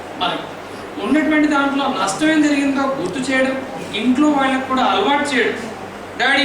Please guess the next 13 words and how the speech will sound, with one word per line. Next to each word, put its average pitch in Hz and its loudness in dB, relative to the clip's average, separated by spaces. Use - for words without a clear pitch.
బయటకు 262 0
వెళ్తున్నావు 269 2
హెల్మెట్ 240 0
తీసుకెళ్ళి, - -4
ఫోన్ 285 4
తీసుకెళ్తున్నావు 262 0
హెల్మెట్ 226 0
కూడా 220 -4
తీసుకో. - -10
ఖచ్చితంగా 269 2
రోడ్ 320 2
ఎక్కితే 294 0
ఒక 220 -4